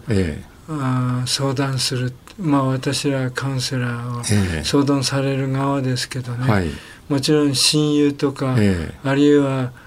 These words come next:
Speaker 2: あの、信頼してる親だとか、
Speaker 1: うんうん。
Speaker 2: いう人たちには相談して、
Speaker 1: ええ。うんうん。
Speaker 2: えー、吐き出して、
Speaker 1: あー。
Speaker 2: そして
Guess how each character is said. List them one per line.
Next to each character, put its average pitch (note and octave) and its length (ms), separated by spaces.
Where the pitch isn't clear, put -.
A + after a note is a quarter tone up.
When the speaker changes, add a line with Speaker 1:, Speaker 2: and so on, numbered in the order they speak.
Speaker 2:
あ C3+ 160
の、 C3 160
信 C#3 280
頼 C3+ 200
し - 100
て C3+ 160
る C3 160
親 C3+ 280
だ B2+ 160
と A2 80
か、 G#2 40
Speaker 1:
う F#2+ 40
ん F2 40
う D3 40
ん。 - 20
Speaker 2:
い D3+ 240
う - 40
人 D#3 240
た D3 160
ち C3+ 140
に C#3+ 140
は D3 180
相 B2+ 260
談 A#2+ 260
し - 160
て、 - 160
Speaker 1:
え B2 220
え。 G#2 40
う - 0
ん G2 40
う - 40
ん。 D2+ 460
Speaker 2:
え - 20
ー、 - 20
吐 B2+ 380
き - 20
出 B2 180
し - 140
て、 A#2+ 80
Speaker 1:
あ F#2 600
ー。 - 20
Speaker 2:
そ C#3+ 160
し - 140
て D3+ 380